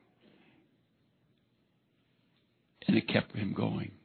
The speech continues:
He was called to be an apostle.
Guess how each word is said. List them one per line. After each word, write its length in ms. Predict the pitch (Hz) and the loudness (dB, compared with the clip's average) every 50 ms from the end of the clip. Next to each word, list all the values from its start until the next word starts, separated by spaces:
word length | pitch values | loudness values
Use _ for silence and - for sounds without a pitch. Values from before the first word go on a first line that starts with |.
| - - _ _ _ _ _ _ _ _ _ _ _ _ - - - - - - - | -20 -20 _ _ _ _ _ _ _ _ _ _ _ _ -20 -20 -20 -20 -20 -20 2
He 160 | - 131 139 | 6 8 8
was 180 | 131 127 123 - - - | 8 6 2 0 -4 -6
called 580 | - - 139 143 151 139 123 117 95 92 - - - - - - _ _ _ - - - - - - - - _ - | 6 10 10 12 12 10 8 6 2 -2 -4 -8 -10 -16 -18 -20 _ _ _ -20 -20 -20 -20 -20 -20 -20 -20 _ -4
to 60 | - | 4
be 140 | 110 123 123 | 6 8 8
an 60 | 123 | 8
apostle. 540 | 110 101 107 107 110 107 - - - - | 6 4 2 2 2 -2 -4 -8 -12 -14